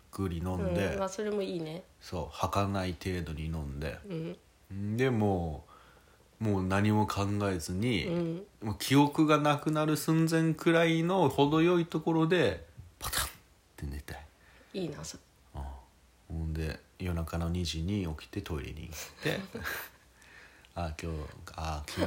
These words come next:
Speaker 1: 誕生日やったな、
Speaker 2: うん。
Speaker 1: いい日だったな」って言って、もう一回寝る。
Speaker 2: <laughs>
Speaker 1: 最高。
Speaker 2: いいな、それ。
Speaker 1: 最高。
Speaker 2: それもありだね。
Speaker 1: それでいいわ。それがいいわ。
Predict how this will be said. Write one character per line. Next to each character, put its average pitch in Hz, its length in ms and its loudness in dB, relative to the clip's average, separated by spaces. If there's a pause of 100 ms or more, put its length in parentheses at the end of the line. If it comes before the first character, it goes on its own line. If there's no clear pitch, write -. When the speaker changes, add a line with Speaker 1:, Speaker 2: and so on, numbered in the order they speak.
Speaker 1:
誕 90 240 -4
生 92 160 -2
日 87 80 -4
や 80 80 -2
っ 78 80 -8
た 95 120 -8
な、 117 300 2
Speaker 2:
う 196 100 -2
ん。 175 40 -2
Speaker 1:
い 92 260 -2
い - 20 -2
日 92 120 -2
だ 98 120 -2
っ 101 80 -6
た 101 180 -6
な」 120 160 4
っ 139 40 0
て - 40 -12
言 - 80 -16
っ - 20 -20
て、 - 80 -6
も 87 220 0
う 90 40 -2
一 85 60 -10
回 131 200 4
寝 92 140 2
る。 - 120 -2 (560)
Speaker 2:
<laughs> - 640 -6
Speaker 1:
最 - 280 -4
高。 160 180 -2
Speaker 2:
い 269 60 8
い 233 40 8
な、 180 160 6
そ 180 160 2
れ。 - 220 -4 (280)
Speaker 1:
最 80 280 -2
高。 73 320 -6 (380)
Speaker 2:
そ 233 220 -10
れ 247 80 -2
も 226 380 -4
あ - 80 -2
り 101 80 2
だ 101 40 4
ね。 101 40 4
Speaker 1:
そ 104 60 6
れ 104 60 6
で 104 100 6
い 95 100 2
い 82 40 -2
わ。 69 280 -8 (380)
そ - 200 -8
れ 92 140 -2
が 92 120 0
い 85 100 -2
い 76 60 -4
わ。 69 220 -12